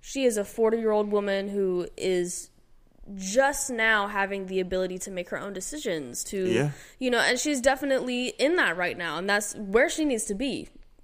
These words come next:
Speaker 1: Truthfully, she needs, she needs to live in that. Um, but listening to her testimony, I don't think she will e-,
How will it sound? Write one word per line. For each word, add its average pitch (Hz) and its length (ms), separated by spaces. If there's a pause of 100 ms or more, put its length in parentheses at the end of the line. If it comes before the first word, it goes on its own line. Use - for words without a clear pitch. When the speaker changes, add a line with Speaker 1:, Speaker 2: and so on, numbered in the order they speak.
(100)
Speaker 1:
Truthfully, 277 640
she 226 200
needs, 208 220
she 240 120
needs 220 320
to 240 80
live 220 220
in 185 120
that. - 200 (500)
Um, 180 540 (220)
but 208 320
listening 233 840 (140)
to 220 200
her 208 120
testimony, 175 800 (2250)
I 277 100
don't 339 160
think 320 160
she - 120
will 226 200 (180)
e-, - 40